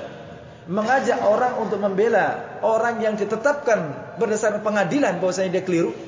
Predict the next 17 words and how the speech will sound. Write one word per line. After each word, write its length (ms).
Mosok, 320
ya, 160
masa 320
mau 240
dibela? 480
Nah, 240
masa 320
diajak 400
untuk 160
membela 320
orang 240
yang 80
telah 160
ditetapkan 800
berdasarkan 560
keputusan 560
pengadilan 480